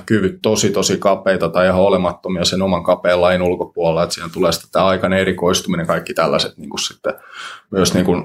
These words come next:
helposti mukaan, niin siinä ampuu itteensä niinku nilkkaan sitten pitkällä tähtäimellä. Ja sitten ennen kaikkea se, että pysyy mun mielestä homma niinku mielenkiintoisempana. Että se, että jos sä haluat olla jossain, jossain siinä, mitä teet, niin huippu, niin se vaatii niitä tunteja ja työtä, mutta niin,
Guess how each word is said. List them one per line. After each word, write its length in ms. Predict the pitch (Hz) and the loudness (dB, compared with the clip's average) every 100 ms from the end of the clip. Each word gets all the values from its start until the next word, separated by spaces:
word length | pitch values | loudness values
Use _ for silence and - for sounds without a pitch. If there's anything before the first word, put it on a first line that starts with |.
| - - | -6 -4
helposti 380 | 101 98 95 87 | 0 0 0 -2
mukaan, 480 | 87 87 - 82 87 | -2 -2 0 0 2
niin 320 | 85 85 - | 2 0 -2
siinä 240 | - 90 | 0 2
ampuu 300 | 90 87 92 | 2 0 0
itteensä 340 | 92 90 85 85 | 0 2 0 2
niinku 220 | 87 87 | 0 0
nilkkaan 480 | 90 85 82 - 85 | 2 2 0 -2 -2
sitten 280 | - - 73 - - | -2 -4 -6 -4 -4
pitkällä 340 | 90 82 76 | -2 0 0
tähtäimellä. 680 | - 71 - 80 57 64 58 _ - - - | 0 -2 0 -2 -2 -6 -10 _ -20 -20 -8
Ja 60 | 104 | -2
sitten 260 | 101 - 92 | -2 0 0
ennen 180 | 92 | 2
kaikkea 380 | 95 98 98 104 | 0 -2 0 0
se, 140 | 98 98 | 2 0
että 220 | 98 104 - _ _ - - | 0 -2 -4 _ _ -18 -2
pysyy 220 | 110 98 | 0 2
mun 120 | 98 | 0
mielestä 260 | 101 98 95 | 0 0 0
homma 180 | 101 95 | 0 2
niinku 160 | 92 92 | 2 2
mielenkiintoisempana. 880 | 95 87 82 - 73 - - - - - | 4 2 0 -2 -2 -4 -4 -6 -6 -8
Että 160 | 85 - | -8 -4
se, 240 | - 95 | 0 2
että 220 | 95 92 95 | 2 2 2
jos 180 | 92 | 2
sä 100 | - | 2
haluat 240 | 92 98 98 | 2 0 0
olla 160 | 92 | 2
jossain, 480 | 95 95 - 92 82 - _ _ - _ - | 2 2 2 2 0 -6 _ _ -20 _ -2
jossain 320 | 110 110 101 | 0 2 2
siinä, 260 | 113 104 95 | 2 2 2
mitä 240 | 104 104 | 0 0
teet, 240 | 98 104 95 | 0 2 2
niin 120 | 95 | 2
huippu, 480 | 107 104 101 98 - | 4 2 0 -8 -8
niin 100 | 98 | -8
se 140 | 95 98 | -2 2
vaatii 320 | 104 95 95 | 2 2 0
niitä 200 | 92 90 | 2 0
tunteja 460 | 107 95 92 90 | 0 -2 0 0
ja 80 | 85 | 0
työtä, 340 | 85 104 90 82 | 0 0 0 0
mutta 320 | 87 - 80 | -4 -4 -2
niin, 280 | 90 87 | 0 -2